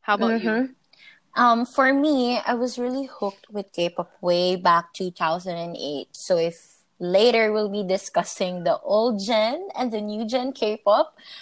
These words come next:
Speaker 2: so I'll be falling under the old gen because these groups are the ones that pioneered actually
Speaker 1: Yeah.
Speaker 2: the rise of K-pop worldwide. And basically, it's because of their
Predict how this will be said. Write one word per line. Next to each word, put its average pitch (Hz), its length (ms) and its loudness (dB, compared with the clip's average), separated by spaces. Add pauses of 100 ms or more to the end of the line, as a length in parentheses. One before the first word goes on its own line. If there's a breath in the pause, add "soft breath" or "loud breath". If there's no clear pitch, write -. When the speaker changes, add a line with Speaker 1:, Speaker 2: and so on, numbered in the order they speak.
(120 loud breath)
Speaker 2:
so - 220 -2
I'll 214 220 4
be 247 160 -2
falling 220 400 0
under 214 340 -2
the 196 160 2
old 202 380 2
gen 196 560 -4 (440 soft breath)
because 233 840 4
these 240 260 -6
groups 220 380 -6
are 220 180 -6
the 208 160 -4
ones 208 440 -6
that 190 200 -8 (280)
pioneered 311 720 -4 (120)
actually 196 680 -8 (180 soft breath)
Speaker 1:
Yeah. 208 240 2
Speaker 2:
the 240 160 6
rise 254 360 4
of - 160 -6
K-pop 214 400 -4 (100)
worldwide. 185 680 -4
And 180 500 -10 (480)
basically, 480 540 2
it's - 100 -18
because 370 460 -2
of 285 240 0
their 262 400 -2